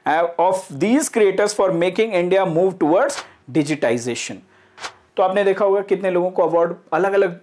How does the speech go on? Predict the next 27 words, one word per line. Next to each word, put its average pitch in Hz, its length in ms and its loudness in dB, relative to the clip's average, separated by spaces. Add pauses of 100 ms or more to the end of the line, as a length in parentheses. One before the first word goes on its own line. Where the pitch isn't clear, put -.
फील्ड, 185 400 -2
अलग 175 220 0
स्ट्रीम 180 340 -4
से, 185 140 -2
how 165 220 0
they 175 160 2
are 175 60 -2
engaging 170 500 -4
the 170 140 0
audience 170 420 0
और 165 120 2
उनकी 170 200 -4
क्रिएटिविटी 160 560 -4
के 175 140 -2
लिए, 175 160 -2
उनके 160 360 -4
कंटेंट 165 500 -2
के 233 120 -2
लिए 185 100 0
उनको 147 300 0 (280)
ये 156 180 0
अवार्ड 131 360 -2
दिया 143 160 -2
गया 226 220 -4
and 170 160 -16
first 196 220 0
time 247 140 -2